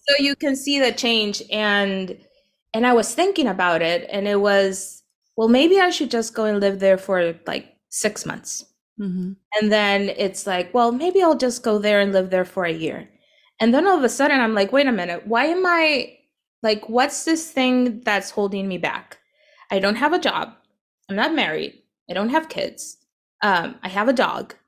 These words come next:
Speaker 1: which can stay with my mom." Um, so I said,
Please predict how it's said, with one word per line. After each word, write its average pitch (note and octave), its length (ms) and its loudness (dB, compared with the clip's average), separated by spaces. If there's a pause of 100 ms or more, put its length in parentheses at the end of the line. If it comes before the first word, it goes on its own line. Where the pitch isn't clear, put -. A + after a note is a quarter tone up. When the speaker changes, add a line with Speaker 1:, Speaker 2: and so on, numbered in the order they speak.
(140)
Speaker 1:
which G#3 180 -4
can B3 120 2
stay A#3+ 180 0
with B3 160 2
my C4 160 4
mom." G3+ 420 -2 (460)
Um, G3 540 0 (460)
so - 180 -4
I G#3+ 100 4
said, G#3+ 420 -2